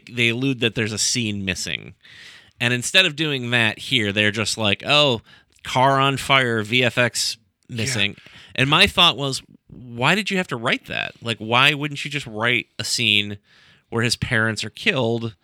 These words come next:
Speaker 1: whether it be they got shot down, you know, gunned down on the street, or,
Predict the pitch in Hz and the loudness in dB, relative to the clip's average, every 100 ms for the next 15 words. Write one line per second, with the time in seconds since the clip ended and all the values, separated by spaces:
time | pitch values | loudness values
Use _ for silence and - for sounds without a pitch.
0 | _ _ _ _ _ - 113 113 107 104 | _ _ _ _ _ -4 -2 0 -2 -2
1 | 113 104 104 110 - - 104 98 117 107 | 0 2 0 -2 -4 -2 -2 -2 -2 0
2 | 104 101 101 - _ - 107 101 101 131 | 0 -4 -8 -12 _ -10 -6 -6 -2 -2
3 | 120 113 107 101 - 294 269 196 143 101 | 0 0 0 -2 -6 -4 -2 0 -2 -2
4 | 110 107 104 98 98 | -2 0 0 0 -2